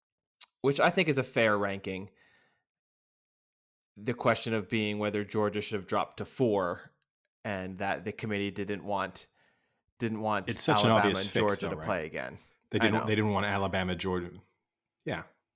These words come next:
Speaker 1: Yeah.
Speaker 2: They want that, they want that
Speaker 1: Well,
Speaker 2: as the final.
Speaker 1: who knows if
Speaker 2: That's,
Speaker 1: it'll be the
Speaker 2: I mean, that's
Speaker 1: final.
Speaker 2: the thing, right? That's,
Speaker 1: I mean,
Speaker 2: they want that
Speaker 1: Michigan
Speaker 2: as
Speaker 1: has
Speaker 2: a
Speaker 1: looked pretty
Speaker 2: championship
Speaker 1: good
Speaker 2: game.
Speaker 1: recently. They absolutely demolished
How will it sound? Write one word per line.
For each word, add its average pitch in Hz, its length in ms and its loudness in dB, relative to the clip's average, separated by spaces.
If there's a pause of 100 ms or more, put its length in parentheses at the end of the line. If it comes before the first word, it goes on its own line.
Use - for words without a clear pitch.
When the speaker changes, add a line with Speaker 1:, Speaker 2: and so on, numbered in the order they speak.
(340)
Speaker 1:
Yeah. 85 100 -8
Speaker 2:
They 107 80 2
want 98 220 0
that, 92 280 -2
they 110 80 2
want 107 220 6
that 196 60 8
Speaker 1:
Well, 190 80 4
Speaker 2:
as 185 100 -2
the - 80 -8
final. 87 300 -6
Speaker 1:
who 143 120 -4
knows 139 240 0
if 135 80 -4
Speaker 2:
That's, 135 120 -4
Speaker 1:
it'll 120 100 -2
be 135 100 2
the 123 100 2
Speaker 2:
I - 20 2
mean, 127 240 0
that's 82 100 -4
Speaker 1:
final. 98 60 -6
Speaker 2:
the 82 80 -12
thing, 80 280 -8
right? 80 240 -14
That's, - 300 -14
Speaker 1:
I 113 80 -6
mean, 110 40 0
Speaker 2:
they 110 120 2
want 117 40 2
that 127 40 4
Speaker 1:
Michigan 147 300 2
Speaker 2:
as 113 100 4
Speaker 1:
has - 20 -6
Speaker 2:
a 95 60 -4
Speaker 1:
looked 98 200 -2
pretty 131 180 2
Speaker 2:
championship 110 40 0
Speaker 1:
good 120 160 2
Speaker 2:
game. 98 60 -4
Speaker 1:
recently. 87 460 -6
They 104 320 2
absolutely 98 560 0
demolished 98 720 -2